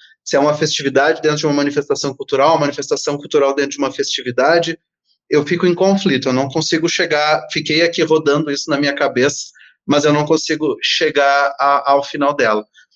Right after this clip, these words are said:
Mas eu acho que tem, tem uma questão central, ãh, da,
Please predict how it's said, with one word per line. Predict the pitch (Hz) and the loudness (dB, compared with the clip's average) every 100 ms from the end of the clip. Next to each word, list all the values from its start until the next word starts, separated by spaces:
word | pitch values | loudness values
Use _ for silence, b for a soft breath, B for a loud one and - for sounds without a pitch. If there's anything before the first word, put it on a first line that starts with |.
| b b | b b
Mas | 156 156 | 0 4
eu | |
acho | 196 - | 2 2
que | 240 | 0
tem, | 240 247 240 - | 2 2 2 0
tem | 214 | 0
uma | 269 311 | 2 2
questão | - 156 - - 170 175 120 101 _ _ _ _ _ _ _ _ | 0 -4 -4 0 2 4 0 -4 _ _ _ _ _ _ _ _
central, | - - 147 123 135 131 156 151 113 117 | -8 -2 0 0 2 2 4 4 2 0
ãh, | 127 123 123 120 120 113 - - | 0 0 2 0 0 -4 -14 -4
da, | 117 | -4